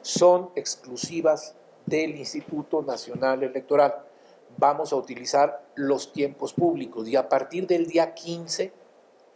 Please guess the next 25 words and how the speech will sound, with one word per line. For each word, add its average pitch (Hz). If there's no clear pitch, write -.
en 120
que 123
iniciamos 151
nosotros 143
la 151
promoción 135
en, 120
en 120
spots, -
todos 202
los, 156
las 143
autoridades 147
de 135
todos 196
los 143
órdenes 160
de 165
gobierno 139
deberán 135
silenciar 156
su -
propaganda 123
gubernamental. 110
Impi-, 156